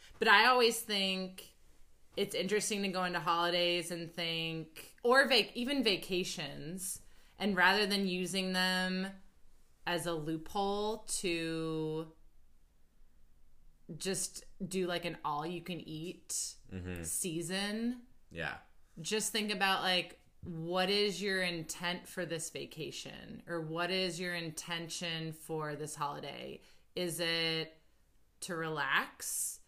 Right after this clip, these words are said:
Speaker 1: Is it to spend time with your family and friends? It's rarely, like, yeah, you should savor and enjoy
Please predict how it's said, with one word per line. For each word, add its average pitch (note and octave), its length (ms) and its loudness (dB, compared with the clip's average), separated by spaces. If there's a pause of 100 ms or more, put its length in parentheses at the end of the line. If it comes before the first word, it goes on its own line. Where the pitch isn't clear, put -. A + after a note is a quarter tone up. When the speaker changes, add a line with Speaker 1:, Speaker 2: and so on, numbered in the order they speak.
(400)
Speaker 1:
Is E3 220 -2
it E3 260 -2 (140)
to D#3 960 0
spend E3+ 420 -6
time E3 240 -4
with E3 160 -8
your E3 120 -4
family D#3 480 -6
and D#3 120 -6
friends? F3+ 920 -4 (1400)
It's G3+ 260 0
rarely, F3 1000 2
like, D#3 640 -2 (520)
yeah, D4 200 2
you A#3 200 2
should B3+ 280 -2
savor F#3 580 2
and G3 140 0
enjoy E3+ 1000 -2